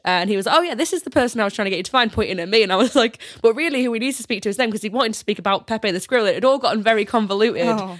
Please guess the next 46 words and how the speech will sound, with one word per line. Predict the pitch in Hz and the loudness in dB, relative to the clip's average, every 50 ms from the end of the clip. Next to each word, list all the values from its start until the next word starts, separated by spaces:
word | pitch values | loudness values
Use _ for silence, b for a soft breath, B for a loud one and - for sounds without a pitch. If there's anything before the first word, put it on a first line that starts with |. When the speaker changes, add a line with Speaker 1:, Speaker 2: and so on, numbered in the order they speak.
| - | -4
Speaker 1:
and | - 226 226 | -2 -2 0
it | 202 | 0
was | 220 208 | 2 2
a | 240 | 2
big | 233 269 262 208 | 2 0 -4 -2
wild | 202 220 233 220 214 196 190 | 0 2 2 2 2 0 -2
goose | 233 247 254 - | -4 -4 -4 -2
chase | - - 175 170 185 | 0 0 0 0 0
where | - 208 | 0 2
I'd | 214 247 247 | 2 2 0
taken | - - 226 226 - - 208 | 0 -2 -4 -4 -2 -2 -2
him | 214 196 190 | -2 -2 -2
to | 185 220 | -4 -6
the | 202 190 | -4 -2
person | - 226 208 208 202 - 214 196 196 185 - _ _ _ _ _ _ _ _ | -2 0 0 -2 -4 -6 -10 -10 -10 -12 -16 _ _ _ _ _ _ _ _
that | - 196 202 | 0 2 2
he | 208 196 | 2 0
needed | 214 208 185 185 | 0 -2 -2 -4
to | |
speak | - - 214 170 - | -6 -6 -6 -6 -4
to | 208 | -4
in | 190 | -6
the | 185 | -6
first | 185 - 220 208 202 - - | -2 0 0 0 -2 -2 -6
place, | - 156 160 160 | -8 -6 -6 -6
and | 196 190 | -6 -4
the | 196 | -2
reason | 226 247 247 208 | -2 -2 0 -2
he'd | 208 185 | -2 0
gone | - 208 202 | 0 2 2
asking | 220 247 - - 220 | 2 0 0 -2 -4
at | 156 | -6
the | 165 | -2
Boar's | 170 185 170 180 - | 0 0 0 0 -2
Head | 185 175 175 | -4 -6 -6
was | 180 175 | -6 -8
because | 160 208 208 190 - | -8 -6 -6 -6 -4
someone | - 214 208 202 | -4 -2 -2 0
had | 185 185 | -2 0
told | - 208 185 180 | 2 0 0 2
him | 196 190 190 | 0 -4 -4
to | 214 | -2
find | - - 196 175 185 175 180 | 0 2 2 2 0 0 -2
me | 202 214 233 | -2 0 -2
there. | 156 147 139 208 - 233 233 226 - | -2 0 0 0 2 2 0 0 -2
<laughs> | - - - - 302 - 277 - - - 349 294 | -8 -14 -10 -4 -2 -2 -2 0 2 2 2 2